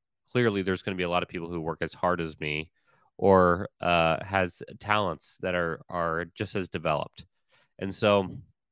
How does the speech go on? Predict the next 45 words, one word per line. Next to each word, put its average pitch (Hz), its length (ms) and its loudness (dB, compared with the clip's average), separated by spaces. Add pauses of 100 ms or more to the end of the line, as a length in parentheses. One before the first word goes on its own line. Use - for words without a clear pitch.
(260)
when 107 140 2
I 107 40 6
talk 123 220 0
about 117 180 2
becoming 107 280 -2
the 92 80 0
best, 82 440 0 (880)
what 107 140 2
I'm 101 80 0
really 113 180 2
talking 104 340 -2
about 92 240 0
is 92 140 -10
not 98 220 0
being 92 180 -4
outpaced. - 800 -8 (640)
And 98 460 0
if 110 200 -4
you're 104 120 0
not 110 220 4
outpaced, 95 800 -4 (340)
then 98 140 -2
you 98 160 -4
can 101 340 -6
essentially 120 440 -8
get 98 180 -6
any 107 200 -6
job 90 280 2
you 87 120 -2
want. 76 260 -2 (720)
And, 104 400 0 (120)
uh, 98 340 4
to 107 140 -8
take 143 220 0
it 139 100 0
even 120 220 -2
a 104 60 -2
step 107 260 -2
further 85 360 -2
of 85 80 -6
how 110 260 2
to - 160 -12
become 95 280 -10
the 80 60 -8
best, 78 460 -4